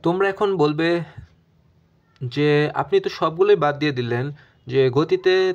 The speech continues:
তো আসলে এই কয়টা বিষয়ের বাহিরে আর কোনো বিষয় নেই।"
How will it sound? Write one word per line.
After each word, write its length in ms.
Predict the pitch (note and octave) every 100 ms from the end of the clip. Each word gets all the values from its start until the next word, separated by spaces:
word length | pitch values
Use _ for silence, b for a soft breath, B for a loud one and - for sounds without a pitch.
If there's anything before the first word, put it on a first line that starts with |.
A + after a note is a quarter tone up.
| F#4
তো 240 | - E3+
আসলে 600 | E3+ D#3+ - D#3+ E3 E3 -
এই 160 | D3+ D#3
কয়টা 300 | E3+ E3 E3+
বিষয়ের 320 | C#3+ D3 D3
বাহিরে 280 | C#3+ D3+ C#3+
আর 100 | C#3
কোনো 380 | D3 C#3+ C#3+
বিষয় 340 | C#3 C3 - C#3
নেই।" 260 | B2+ A2